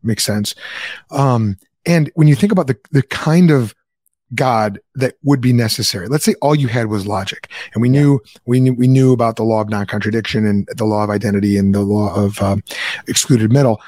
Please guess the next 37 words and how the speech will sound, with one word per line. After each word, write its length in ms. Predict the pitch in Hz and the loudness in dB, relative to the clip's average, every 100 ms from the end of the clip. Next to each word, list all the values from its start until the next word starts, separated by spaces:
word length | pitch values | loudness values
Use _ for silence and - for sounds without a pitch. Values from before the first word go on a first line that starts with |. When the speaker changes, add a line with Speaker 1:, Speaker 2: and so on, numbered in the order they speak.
| - - - _ _ _ _ | -20 -20 -20 _ _ _ _
Speaker 1:
The, 220 | - 165 - | -2 -2 -2
y-, 580 | 180 - - - 185 180 | -8 -12 -20 -6 0 2
you 220 | 190 160 247 | 6 6 6
could, 220 | 247 - - - _ _ _ _ _ _ - | 2 0 -10 -18 _ _ _ _ _ _ -2
as 160 | 190 | 0
a, 80 | 160 - | 0 0
as 100 | 160 | 0
a 60 | 156 | 2
Christian, 300 | 208 - 135 | 2 2 4
I 80 | |
know 120 | 139 131 | 4 4
I'm 100 | 123 | 4
on 100 | 120 | 2
the 80 | |
other 100 | 107 104 | 2 2
side 200 | 123 104 | 0 -2
of 60 | |
this 240 | 101 - - _ - | -2 -2 -6 _ -14
thought 240 | - 123 104 | -6 -4 -2
process, 340 | 107 110 - | -4 -4 -2
but 200 | 151 147 | -2 0
I, 140 | 175 190 | 0 0
I 80 | - | -2
believe 420 | 269 226 202 156 - _ 98 - - - - - - _ | 2 6 6 6 0 _ -20 -20 -20 -20 -18 -18 -20 _
if 180 | 175 170 | -2 4
we 100 | 190 | 6
were 100 | 165 | 6
thinking 400 | - 151 131 110 | 4 2 4 2
perfectly 460 | - 131 123 117 104 | 2 0 0 0 0
clearly, 440 | - - 131 107 | 0 2 2 2
you 140 | 101 151 | 2 2
could 240 | 160 120 | 2 2
reason 320 | 131 160 160 | 4 6 6
your 120 | 139 | 6
way 160 | 123 117 | 4 2
back 380 | 104 120 120 - - - - _ - | 0 -2 -4 -10 -20 -20 -20 _ -8
to 580 | - 143 123 117 113 | 0 4 6 6 4